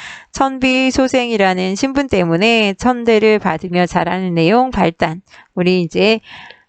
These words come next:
음, 지금까지의 이야기 속에 발단 내용 들어가 있고요. 전개는 자신을 해치려는 무리 때문에 집을 나온 홍길동은 도적의 무리를 만나 그들의 우두머리가 되는 내용. 그래서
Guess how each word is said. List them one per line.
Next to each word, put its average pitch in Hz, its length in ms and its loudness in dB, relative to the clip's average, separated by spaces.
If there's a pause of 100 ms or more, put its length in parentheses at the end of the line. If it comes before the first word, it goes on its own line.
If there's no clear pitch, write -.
(120)
음, 180 760 0
지금까지의 262 720 0
이야기 185 420 0
속에 175 840 0
발단 196 400 0
내용 180 260 0
들어가 185 340 0
있고요. 226 500 0
전개는 185 840 0
자신을 233 540 0
해치려는 240 640 0
무리 240 180 0
때문에 196 640 0
집을 196 400 2
나온 180 260 2
홍길동은 233 720 0 (460)
도적의 214 560 2
무리를 185 420 2
만나 190 600 0
그들의 175 340 0
우두머리가 202 1000 2
되는 170 340 0
내용. 151 380 0
그래서 165 280 -2